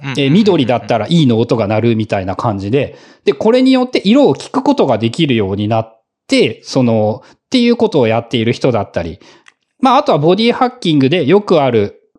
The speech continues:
Speaker 2: 現象というのが、磁石を手の中に入れると金属がくっついて、あと金属に、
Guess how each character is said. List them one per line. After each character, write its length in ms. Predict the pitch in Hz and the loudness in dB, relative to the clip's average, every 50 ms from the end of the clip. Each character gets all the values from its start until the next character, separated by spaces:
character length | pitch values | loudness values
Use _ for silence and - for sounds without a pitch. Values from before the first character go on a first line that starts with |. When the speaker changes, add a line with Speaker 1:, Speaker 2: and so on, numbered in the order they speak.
| _ _ _ - | _ _ _ -6
Speaker 2:
現 320 | 151 139 165 160 160 151 | -2 0 0 0 0 0
象 180 | - 180 175 170 | 0 0 0 2
と 100 | - 156 | 2 0
い 40 | 127 | 0
う 40 | |
の 80 | 120 160 | 0 0
が、 120 | - 160 | -2 -2
磁 140 | 127 147 233 | -2 -2 -4
石 460 | - - - - - - 135 113 196 95 | -2 0 -2 -2 0 -2 -2 -2 0 0
を 160 | 139 190 170 | 2 0 0
手 140 | - - 180 | 0 -2 -2
の 120 | 160 147 127 | -2 0 0
中 240 | 117 110 - 110 | -2 -2 -2 -4
に 100 | 107 101 | -4 -2
入 60 | 101 101 | -2 -2
れ 120 | 107 104 | -2 -2
る 100 | 101 107 | -2 -2
と 160 | - 147 123 123 | -2 -2 -2 0
金 240 | - - 220 185 | 0 0 0 2
属 220 | 135 123 117 - 107 | 0 -2 -2 -2 -4
が 120 | 107 104 | -4 -4
く 100 | - - | -6 -8
っ 80 | - _ _ | -12 _ _
つ 120 | - 147 | -2 -2
い 100 | - - | -2 -2
て、 260 | - 147 123 - - - - - _ _ | -2 -4 -4 -4 -8 -16 -20 -20 _ _
あ 100 | - - | -10 -10
と 80 | - - | -8 -6
金 260 | - - 269 240 202 | 0 2 2 2 2
属 240 | 131 131 117 - 113 | 0 -2 -2 -2 -2
に、 320 | 113 147 151 127 104 - | 0 2 2 0 0 -4